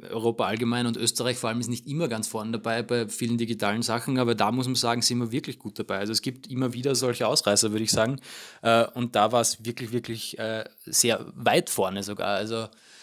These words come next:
wir müssen echt sagen, es gibt bis heute, und jetzt sind wir doch schon, also Novit gibt's jetzt <laughs> seit sieben Wochen im Endeffekt, das heißt, seit sieben Wochen sind wir aktiv dran. Seit heut-, also Stand heute gibt's noch immer keine wirkliche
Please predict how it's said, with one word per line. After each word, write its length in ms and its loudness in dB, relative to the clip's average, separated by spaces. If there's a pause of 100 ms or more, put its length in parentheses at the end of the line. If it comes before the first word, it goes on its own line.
(240)
wir 160 0
müssen 440 2
echt 280 0
sagen, 260 2
es 100 4
gibt 320 -8
bis 280 4
heute, 560 2
und 80 -6
jetzt 160 -4
sind 100 -6
wir 80 -6
doch 160 -6
schon, 220 -8
also 220 -2 (180)
Novit 260 4
gibt's 160 0
jetzt 140 4
<laughs> 80 4
seit 160 0
sieben 340 -4
Wochen 260 -4
im 80 -4
Endeffekt, 460 -6
das 100 0
heißt, 180 0
seit 120 0
sieben 220 -2
Wochen 180 -4
sind 220 0
wir 100 0
aktiv 300 -8
dran. 220 0 (640)
Seit 220 2 (220)
heut-, 400 -4
also 340 0
Stand 300 0
heute 240 0
gibt's 200 -4
noch 140 -2
immer 300 2
keine 340 -2
wirkliche 640 -2